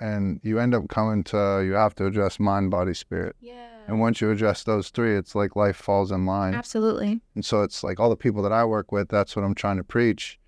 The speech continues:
Speaker 2: Yeah.
Speaker 1: And then you have these huge companies that are,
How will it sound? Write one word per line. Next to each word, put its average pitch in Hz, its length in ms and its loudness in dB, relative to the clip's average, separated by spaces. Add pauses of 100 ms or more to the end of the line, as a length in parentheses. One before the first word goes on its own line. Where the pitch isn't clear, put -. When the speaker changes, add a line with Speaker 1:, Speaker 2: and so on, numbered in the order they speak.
Speaker 2:
Yeah. - 300 2
Speaker 1:
And 107 140 -4
then - 100 2
you 101 120 0
have 98 220 0
these 95 460 -4 (600)
huge 117 240 2
companies 107 540 0
that 101 100 0
are, 98 300 -2